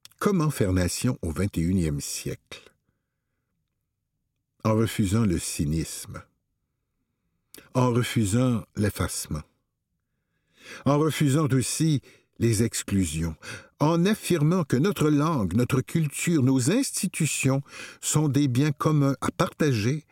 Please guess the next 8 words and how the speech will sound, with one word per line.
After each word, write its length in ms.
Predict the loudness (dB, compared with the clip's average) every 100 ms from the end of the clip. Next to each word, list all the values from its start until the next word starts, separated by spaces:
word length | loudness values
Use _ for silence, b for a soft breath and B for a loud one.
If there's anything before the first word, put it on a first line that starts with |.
| B B B
à 120 | -6 -4
protéger 800 | 0 -2 0 0 2 0 0 -6 _ _ _ _ _ _
et 160 | -2 -2
à 100 | -4
transmettre. 880 | -2 0 0 -2 -4 -6 -12 -12 -14 _ _ _ _ _ _ _ _ _ _ _ _ _ -18 B
Et 360 | 0 2 2 2
en 140 | 2 2
disant 520 | 2 0 2 2